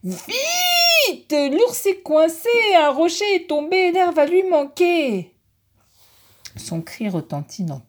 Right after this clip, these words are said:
toute la forêt jusqu'à la prairie, à l'oreille d'un bison. Personne dans les environs n'est aussi fort que lui.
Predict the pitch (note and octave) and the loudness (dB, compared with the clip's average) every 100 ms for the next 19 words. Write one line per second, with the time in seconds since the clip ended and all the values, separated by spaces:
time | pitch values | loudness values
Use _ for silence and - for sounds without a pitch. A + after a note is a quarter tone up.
0 | _ - A#3 G3 F3 F#3 F3+ F#3 F#3 E3+ | _ -10 -8 -6 -6 -4 -4 -2 -4 -6
1 | F#3+ - - D#3 C#3+ - - G3+ F3+ E3 | -10 -12 -10 -10 -10 -14 -12 -6 -4 -6
2 | - - - D#3+ E3+ E3+ G3 F#3 D#3+ D3 | -8 -20 -8 -2 -2 0 -2 -2 -4 -6
3 | C#3+ D#3 F3+ D3+ D#3+ - _ _ _ _ | -6 -6 -6 -6 -8 -14 _ _ _ _
4 | _ F3 F3 - G#3+ G#3 G3 F#3+ F#3 F#3+ | _ -10 -10 -6 -2 0 0 0 0 -2
5 | F#3 F3+ F#3+ C#3+ - _ C4 B3 - D#3+ | 0 0 -2 -4 -8 _ -6 -6 -6 -12
6 | E3 - G#3 F#3+ - D#3 D#3 F3+ F#3 | -14 -10 -8 -10 -10 -8 -4 -4 -4